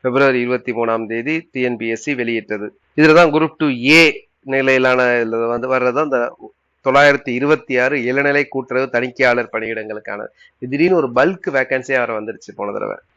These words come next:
முதன்மை தேர்வில் வெற்றி பெற்றவர்களுக்கு நேர்காணல், கடைந்தாய்வு, சான்றிதழ் சரிபார்ப்பு உள்ளிட்ட பல்வேறு நடைமுறைகள் நிறைவடைந்து கடந்த ஜூன், ஜூலை மாதங்களில் முடிவுகள் வெளியிடப்பட்டன. தேர்ச்சி பெற்ற அனைவருக்கும் தேர்ச்சி சான்றிதழ்கள் வழங்கப்பட்டன. அதன் பின்,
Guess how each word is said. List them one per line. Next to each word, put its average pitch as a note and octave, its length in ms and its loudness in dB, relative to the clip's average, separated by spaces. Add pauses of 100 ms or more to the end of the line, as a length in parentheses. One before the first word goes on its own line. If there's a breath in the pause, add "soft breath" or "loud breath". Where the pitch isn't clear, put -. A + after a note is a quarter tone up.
(200)
முதன்மை F3+ 380 8
தேர்வில் D3+ 320 4
வெற்றி C3+ 160 0
பெற்றவர்களுக்கு B2+ 520 0
நேர்காணல், C3 560 2
கடைந்தாய்வு, B2 600 2 (480 soft breath)
சான்றிதழ் C#3+ 440 2
சரிபார்ப்பு B2+ 360 2
உள்ளிட்ட A#2+ 200 -2
பல்வேறு B2 360 2
நடைமுறைகள் B2+ 520 2
நிறைவடைந்து B2 400 0
கடந்த B2+ 340 -2
ஜூன், C3+ 340 -4
ஜூலை C3+ 320 0
மாதங்களில் A#2+ 520 -2
முடிவுகள் B2 400 -2
வெளியிடப்பட்டன. A2+ 560 -4 (480)
தேர்ச்சி E3+ 260 4
பெற்ற D3+ 220 -2
அனைவருக்கும் D3 680 4
தேர்ச்சி C#3 360 0
சான்றிதழ்கள் A#2+ 680 0
வழங்கப்பட்டன. A2+ 480 -4 (320)
அதன் B2+ 300 4
பின், D#3+ 200 0